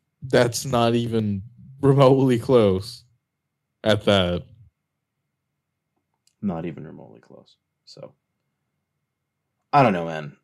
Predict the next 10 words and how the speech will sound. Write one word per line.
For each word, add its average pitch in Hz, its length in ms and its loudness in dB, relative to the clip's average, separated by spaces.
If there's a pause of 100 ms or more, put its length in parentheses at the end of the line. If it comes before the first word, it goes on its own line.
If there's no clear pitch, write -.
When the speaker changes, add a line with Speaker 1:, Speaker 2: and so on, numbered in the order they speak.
(100)
Speaker 2:
Um, 92 680 -8
<sighs> - 40 -20 (2500)
I 117 720 2 (920)
I 139 80 2
ju-, 135 140 -2
I 165 100 4
don't 180 140 2
know 165 100 4
what 143 140 2
motivates 107 720 0